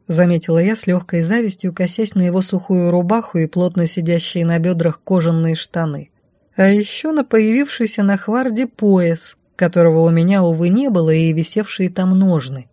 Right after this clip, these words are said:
из которых торчала рукоять меча. Кроме того, оборотень даже соизволил натянуть сапоги, не такие высокие и справные, как у Дагона, но всё же не в пример лучше, чем мои раскисшие от воды ботинки.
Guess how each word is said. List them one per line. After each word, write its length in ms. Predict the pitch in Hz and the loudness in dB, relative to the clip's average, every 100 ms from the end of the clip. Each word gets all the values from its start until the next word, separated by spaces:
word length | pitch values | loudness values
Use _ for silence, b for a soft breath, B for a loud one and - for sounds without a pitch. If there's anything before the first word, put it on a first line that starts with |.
| _ | _
из 180 | 180 165 | -2 -2
которых 380 | - 165 175 165 | -2 0 0 0
торчала 440 | 180 160 - 175 | -4 -4 -2 0
рукоять 520 | 160 160 165 160 - 165 | 0 0 0 0 -2 -4
меча. 380 | 165 - 143 - _ _ _ _ _ - | -4 -6 -12 -14 _ _ _ _ _ -2
Кроме 320 | 269 269 185 | 2 2 2
того, 420 | 175 160 160 220 | 0 2 4 2
оборотень 500 | 302 277 262 - 202 | 2 0 0 2 2
даже 280 | 185 214 220 | 2 0 -2
соизволил 720 | 196 196 190 175 196 233 220 | -2 2 2 4 2 4 4
натянуть 480 | 202 190 190 196 208 | 4 4 4 2 2
сапоги, 840 | - 190 190 180 165 180 190 143 113 - | -2 -2 0 -2 -2 0 0 -2 -6 -6
не 260 | 180 214 | 0 0
такие 400 | 226 254 - 180 | 2 -2 0 0
высокие 480 | 170 190 202 190 196 | 0 0 -2 -2 -2
и 40 | 190 | -4
справные, 460 | - 185 170 175 | -2 0 2 0
как 220 | 175 170 | -2 -2
у 40 | 185 | 0
Дагона, 440 | 185 208 302 240 | 0 0 0 2
но 140 | 185 185 | 2 0
всё 260 | - 269 | -2 -2
же 100 | 247 | 0
не 140 | 202 185 | 2 0
в 80 | |
пример 420 | - 208 220 247 202 | 0 0 2 2 0
лучше, 360 | 233 247 190 | 0 -2 -6
чем 220 | 175 180 | -2 -2
мои 280 | 180 185 202 | 2 2 2
раскисшие 720 | 175 165 - - 190 - 170 | 2 -2 -4 -4 -4 -2 -4
от 140 | 160 170 | -2 0
воды 200 | 165 170 | 0 2
ботинки. 680 | 165 165 160 135 - - | 0 -2 -4 -8 -10 -20